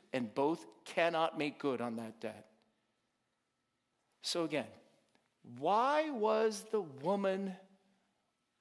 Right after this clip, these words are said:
worshipful? Why are some of you today worshipful,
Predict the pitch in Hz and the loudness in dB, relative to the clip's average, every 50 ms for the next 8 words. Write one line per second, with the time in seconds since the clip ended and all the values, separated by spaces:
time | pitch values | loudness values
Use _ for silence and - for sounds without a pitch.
0 | _ _ - 135 131 139 143 139 - - - 170 151 - - - - 131 135 135 | _ _ -18 -14 -10 -8 -4 -2 0 0 -2 -2 -8 -14 -16 -16 -16 -16 -16 -16
1 | 165 180 170 _ _ _ _ _ _ _ _ _ _ _ _ _ _ _ _ _ | -20 -20 -20 _ _ _ _ _ _ _ _ _ _ _ _ _ _ _ _ _
2 | _ _ _ _ _ _ _ _ _ _ _ _ _ _ _ _ _ _ _ _ | _ _ _ _ _ _ _ _ _ _ _ _ _ _ _ _ _ _ _ _
3 | _ _ _ _ _ _ _ _ _ _ _ _ _ _ _ _ _ _ _ _ | _ _ _ _ _ _ _ _ _ _ _ _ _ _ _ _ _ _ _ _
4 | _ _ _ _ _ _ _ _ _ _ _ _ _ _ _ _ - 170 190 233 | _ _ _ _ _ _ _ _ _ _ _ _ _ _ _ _ -6 0 2 4
5 | 247 277 294 302 294 269 254 247 - - - 214 208 208 208 202 190 165 139 139 | 6 8 6 6 6 4 2 0 -2 -4 -2 -2 -2 0 0 -2 -4 -4 -6 -6
6 | 139 143 156 160 165 160 - - 180 175 - - - 135 123 120 131 127 156 202 | -4 -2 -2 -2 -4 -6 -6 -6 -6 -6 -6 -10 -4 -4 -4 -2 -2 -4 -4 -2
7 | 233 247 240 - - - _ _ _ _ _ _ _ _ _ _ _ _ _ _ | -4 -6 -6 -10 -16 -20 _ _ _ _ _ _ _ _ _ _ _ _ _ _
8 | _ _ _ _ _ _ _ _ - 127 131 151 202 277 320 311 - - - - | _ _ _ _ _ _ _ _ -18 -16 -10 -4 0 0 0 0 0 -4 -4 -6
9 | 135 - - - - 131 120 113 120 123 | -6 -8 -10 -16 -14 -14 -14 -14 -16 -20